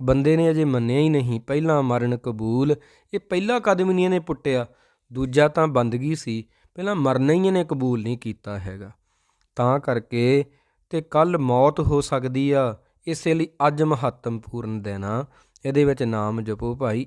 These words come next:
ਇਹ ਕੋਈ ਤੁਹਾਨੂੰ ਡਰਾਇਆ ਨਹੀਂ ਜਾ ਰਿਹਾ ਮੌਤ ਕਹਿ ਕੇ, ਇਹ ਤਾਂ ਇੱਕ ਸੱਚਾਈ ਆ। ਮਰਨਾ ਸੱਚ ਹੈ, ਜਿਉਣਾ ਝੂਠ ਹੈ। ਗੁਰਮੁਖ ਪਿਆਰਿਓ,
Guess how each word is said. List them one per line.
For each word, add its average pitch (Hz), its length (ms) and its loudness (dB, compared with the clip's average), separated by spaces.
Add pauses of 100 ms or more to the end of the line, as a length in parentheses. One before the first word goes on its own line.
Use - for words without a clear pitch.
ਇਹ 156 120 -4
ਕੋਈ 160 160 0
ਤੁਹਾਨੂੰ 131 340 2
ਡਰਾਇਆ 120 400 2
ਨਹੀਂ 160 140 0
ਜਾ 139 200 2
ਰਿਹਾ 135 160 0
ਮੌਤ 123 300 -2
ਕਹਿ 120 200 -6
ਕੇ, 127 240 -12 (400)
ਇਹ 160 80 0
ਤਾਂ 175 180 0
ਇੱਕ 165 100 -6
ਸੱਚਾਈ 117 640 0
ਆ। 98 140 -4 (440)
ਮਰਨਾ 131 420 4
ਸੱਚ 120 420 -2
ਹੈ, 156 380 0 (160)
ਜਿਉਣਾ 123 440 0
ਝੂਠ 107 340 -6
ਹੈ। 104 380 -6 (320)
ਗੁਰਮੁਖ 117 460 -4
ਪਿਆਰਿਓ, 123 640 2